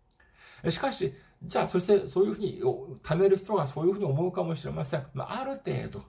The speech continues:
まで、えー、お金を貯めたら、それからは、まあ、まあ、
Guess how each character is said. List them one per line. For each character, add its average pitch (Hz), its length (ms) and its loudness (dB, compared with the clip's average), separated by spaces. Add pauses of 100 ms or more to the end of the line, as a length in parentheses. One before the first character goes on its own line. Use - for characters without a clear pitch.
(140)
ま 131 120 2
で、 156 320 2 (260)
え 113 100 -6
ー、 107 80 0
お 101 100 0
金 135 220 2
を 131 80 6
貯 131 160 -4
め 135 120 2
た 151 140 0
ら、 - 380 -6
そ - 120 -4
れ 127 120 2
か 185 120 -4
ら 233 320 0
は、 151 320 0
ま 117 100 -8
あ、 131 100 -10
ま - 180 -2
あ、 - 380 -12